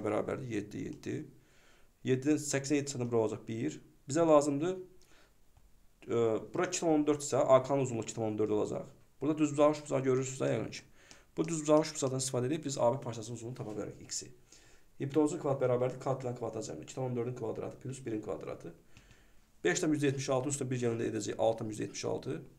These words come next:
X də bərabər olacaq iki, iki onda altı.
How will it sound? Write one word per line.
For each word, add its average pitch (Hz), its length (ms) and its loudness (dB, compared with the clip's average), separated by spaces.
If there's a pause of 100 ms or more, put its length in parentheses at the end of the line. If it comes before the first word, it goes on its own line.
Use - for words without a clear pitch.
(520)
X - 200 -4
də 143 80 2
bərabər 123 280 2
olacaq 123 380 0 (1600)
iki, - 180 -4 (240)
iki - 180 -6
onda 113 220 0
altı. - 360 -6